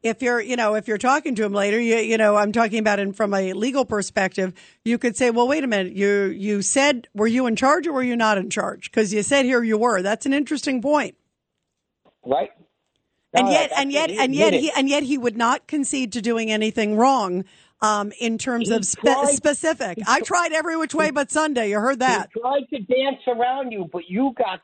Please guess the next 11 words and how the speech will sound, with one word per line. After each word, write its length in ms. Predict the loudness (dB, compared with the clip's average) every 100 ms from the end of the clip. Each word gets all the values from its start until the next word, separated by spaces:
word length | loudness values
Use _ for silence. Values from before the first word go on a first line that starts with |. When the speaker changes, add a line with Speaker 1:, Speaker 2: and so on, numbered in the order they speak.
| -12
Speaker 2:
through 280 | -2 -2 0
to 120 | -2
him. 260 | -2 -6 -6
It 100 | -2
was 120 | -2 0
so 220 | -2 -2
beautiful. 480 | -4 -2 -2 -2 -2
I 100 | -2
mean, 180 | -2 -4 -6 _ _ -4
my 220 | -2 0 -4 -2
friends 340 | -2 -2 -6